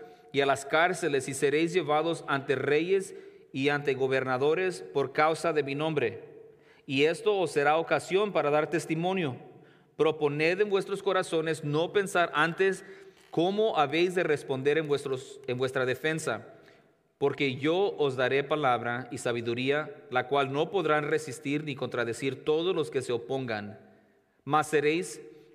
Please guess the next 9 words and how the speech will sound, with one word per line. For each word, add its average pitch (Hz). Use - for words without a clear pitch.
entregados 143
aún 151
por 151
vuestros 156
padres, 151
hermanos, 131
parientes 156
y 156
amigos, 143